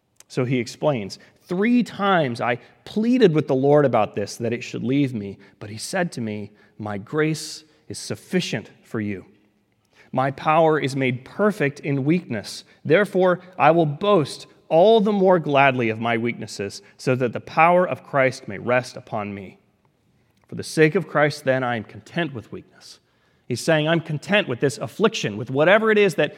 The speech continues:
that this thorn in the flesh that he's dealing with. I'm content with my weakness, insults and hardships and persecutions and calamities. For when I am weak,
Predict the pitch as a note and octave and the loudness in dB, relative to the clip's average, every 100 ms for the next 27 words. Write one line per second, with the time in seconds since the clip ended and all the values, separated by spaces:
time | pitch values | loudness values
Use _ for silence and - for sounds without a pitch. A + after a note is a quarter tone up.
0 | - C#3+ C#3 D3+ - F3+ G#3 G3+ E3+ D3+ | -6 -2 0 0 0 2 4 4 0 2
1 | F3+ D#3+ - C#3 C3+ D#3 D#3 C#3 A#2+ - | 4 4 0 0 2 2 0 0 -2 -4
2 | - D3 D3+ D#3 - A3+ G3+ G3+ F#3+ F3 | -2 -2 0 -2 -2 0 -2 2 2 4
3 | F3+ E3 A#2 - - - _ _ _ _ | 2 -2 -6 -8 -14 -18 _ _ _ _
4 | F3 G#3 G3 E3 B2+ - B2+ F3+ G3 - | 2 2 4 2 2 0 -2 2 2 2
5 | D3+ - C#3 F3 E3+ D#3+ G3 G3 F#3 D3 | -4 -2 -4 -2 -2 -2 -2 -2 -2 -2
6 | D3 C#3+ D3+ D#3+ D3 B2 - A#2+ A#2 D3 | -2 -2 0 2 2 0 -4 -4 -2 0
7 | F#3 G#3 F#3 G3 G3+ F3 C3+ C#3 - - | -2 0 0 2 0 2 0 0 -4 -20